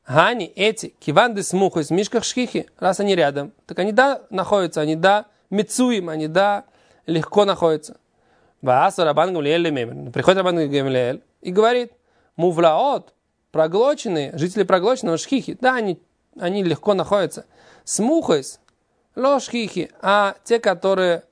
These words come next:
рядом, все-таки не так хорошо находятся, поэтому мы запретим и потребуем говорить.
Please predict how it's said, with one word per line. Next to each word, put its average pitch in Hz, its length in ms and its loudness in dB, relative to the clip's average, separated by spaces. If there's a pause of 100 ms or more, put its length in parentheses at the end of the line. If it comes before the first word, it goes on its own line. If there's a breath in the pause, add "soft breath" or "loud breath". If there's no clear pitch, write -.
(120)
рядом, 196 400 0
все-таки 185 340 -4
не 147 140 2
так 175 360 2 (280)
хорошо 151 320 -4
находятся, 202 480 -2
поэтому 170 480 -4 (400 soft breath)
мы 147 340 0 (140)
запретим 151 640 -2
и 139 60 -6
потребуем 151 640 2 (100)
говорить. 143 300 -2